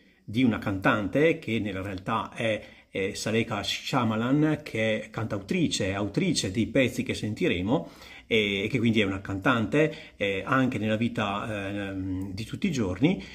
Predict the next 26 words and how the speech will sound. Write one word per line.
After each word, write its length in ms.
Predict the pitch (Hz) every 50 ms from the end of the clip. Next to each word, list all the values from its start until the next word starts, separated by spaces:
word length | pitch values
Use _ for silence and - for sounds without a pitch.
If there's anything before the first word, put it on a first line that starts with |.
| - - -
e 240 | - 110 107 98 95
tra 120 | 98 113 113
l'altro 180 | 123 - 113
non 100 | 113 110
viene 220 | 98 120 117 113 110
nemmeno 340 | 110 113 120 139 147 143
nascosta 540 | 127 117 113 - - 139 135 123 - - 117
la, 180 | 110 107 110 - -
la 140 | 120 120
volontà 840 | 110 101 110 117 117 110 110 107 104 92 - 147 147 131 107 98 92 90
di, 260 | 95 127 131 120 -
eh, 340 | 113 120 107 101 98 98 98
da 80 | 95 101
parte 220 | - 123 - -
di 40 | -
Shyamalan 300 | - - 147 160 135 104
di 80 | 104 -
presentare, 720 | - 139 117 92 - 117 104 95 92 156 143 117 98 95
promu-, 440 | 92 - 131 120 135 127 107 101 -
promuovere 600 | - - 113 110 117 95 87 87 95 95 90 - - - - - - -
la, 180 | 107 104 - -
la 100 | 117 98
figlia 260 | - 143 117 101 98
cantante, 500 | - 139 135 - 95 101 113 117 - 92
dopo 260 | 107 107 - - 107
che, 260 | - - 117 98 104